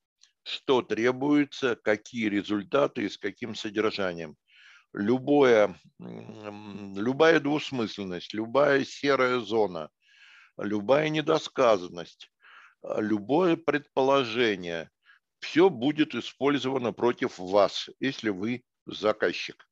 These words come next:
Если у вас хороший подрядчик, подрядчик вас нагнет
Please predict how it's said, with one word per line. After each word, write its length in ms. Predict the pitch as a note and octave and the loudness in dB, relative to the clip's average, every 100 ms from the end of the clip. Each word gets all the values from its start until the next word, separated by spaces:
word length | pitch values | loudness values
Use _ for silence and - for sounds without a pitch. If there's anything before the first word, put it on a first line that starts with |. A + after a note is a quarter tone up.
| _ _ _ _ _ - - _ _ | _ _ _ _ _ -20 -20 _ _
Если 340 | A#2 B2 C3 | 0 0 0
у 80 | C3 | 4
вас 180 | B2+ - | 4 4
хороший 520 | B2+ D#3 F#3+ - G#2+ | 4 4 4 2 -2
подрядчик, 640 | - G2+ A2 G2 - - _ _ _ _ _ _ _ _ | 0 -2 2 0 0 -16 _ _ _ _ _ _ _ _
подрядчик 720 | A2 A2 D3 E3 - D3 - | 0 2 2 0 0 -4 -4
вас 420 | G#2+ A#2+ C3+ - | 0 4 4 0
нагнет 640 | - A2 A2 B2 C#3+ B2 | -6 -2 -2 0 0 0